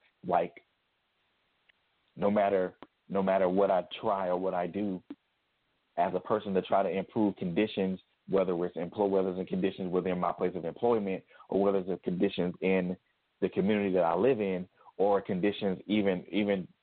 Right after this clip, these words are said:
the interpersonal conditions within the relationships that I have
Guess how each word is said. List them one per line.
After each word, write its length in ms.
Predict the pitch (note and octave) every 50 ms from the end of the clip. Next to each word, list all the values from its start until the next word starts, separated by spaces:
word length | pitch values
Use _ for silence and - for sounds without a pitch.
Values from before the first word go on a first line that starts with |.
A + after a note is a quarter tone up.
| _ _ -
the 60 | F2+
interpersonal 680 | D#2+ G#2 G#2 - G2+ - - B2+ B2+ B2 - G#2 F#2+ -
conditions 580 | - F#2+ F2 F2+ F#2 - - F#2 F2 F2+ F2 _ _ _ _ _ _ _ _ _ -
within 280 | F#2 G2 F2+ G#2 G2
the 80 | F#2 F2+
relationships 580 | F2 F#2 F2+ F#2 A2 G#2+ A#2+ G#2 - A2 G2 E2+
that 120 | F#2+ F#2+
I 80 | F2+ F2
have 420 | - G2+ G2+ G#2 G#2 G2 F#2+ F#2